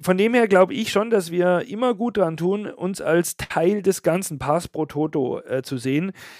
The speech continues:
was, ähm, beim Hund nicht anders ist wie beim Menschen. Und der Hund,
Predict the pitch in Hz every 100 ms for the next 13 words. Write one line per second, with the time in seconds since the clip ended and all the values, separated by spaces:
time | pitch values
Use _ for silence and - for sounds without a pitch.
0 | - - 160 160 - 160 170 170 151 160
1 | 147 156 220 - 180 170 151 180 180 -
2 | 160 170 143 143 170 214 190 147 156 156
3 | 151 143 180 247 -